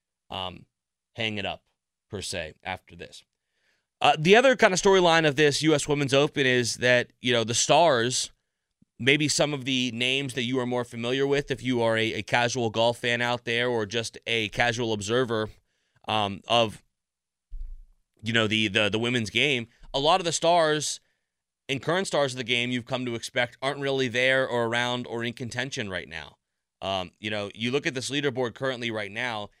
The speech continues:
uh, leading is Bailey Tardy of the United States. She's seven under,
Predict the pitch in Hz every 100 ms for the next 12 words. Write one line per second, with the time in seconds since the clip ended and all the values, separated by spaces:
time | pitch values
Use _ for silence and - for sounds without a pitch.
0 | _ - 110 110 123 156 156 135 110 95
1 | 127 135 123 - 127 127 120 131 - 113
2 | 113 117 120 110 - 127 117 - 135 -
3 | 139 127 117 139 113 92